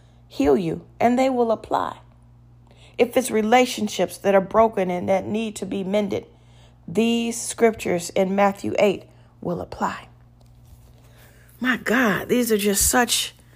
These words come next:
powerful words from Jesus. These red words, I'm telling you, are so effective, are so powerful. We must learn to live from the red words.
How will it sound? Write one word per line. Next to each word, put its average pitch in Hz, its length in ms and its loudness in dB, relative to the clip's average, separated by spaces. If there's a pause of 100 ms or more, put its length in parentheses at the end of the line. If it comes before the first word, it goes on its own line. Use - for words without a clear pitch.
(380)
powerful 240 540 2
words 190 500 2
from 240 340 0
Jesus. 202 500 -4
These 233 300 -2
red 226 240 4
words, 247 600 2
I'm 190 140 -4
telling 220 420 0
you, - 180 -10 (560)
are 196 120 0
so 254 380 6
effective, 208 520 -2
are - 120 -4
so 254 380 0
powerful. 117 640 0 (1500)
We 254 200 2
must 226 300 0
learn 214 360 2
to 214 140 -4
live 202 380 0
from 175 260 -4
the 160 100 -4
red 190 280 0
words. 185 540 -2